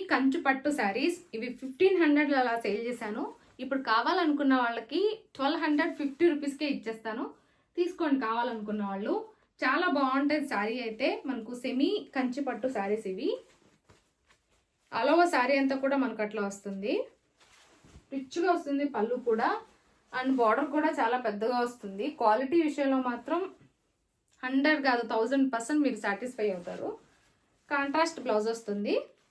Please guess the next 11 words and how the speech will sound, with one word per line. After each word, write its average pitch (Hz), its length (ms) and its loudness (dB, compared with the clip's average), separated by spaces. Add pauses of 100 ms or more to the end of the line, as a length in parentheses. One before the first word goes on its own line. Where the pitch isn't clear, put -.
(880)
ఇలాగా 214 320 -2 (920)
శారీ 277 340 2
అంతా 349 320 4
చాలా 277 300 0
సాఫ్ట్‌గా 247 600 0
మొత్తం 240 400 -2 (640)
ఈ 247 140 -10
విధంగా 262 300 -2
జరీ 247 280 -2
అయితే 226 180 -6
వస్తుంది. 170 380 -6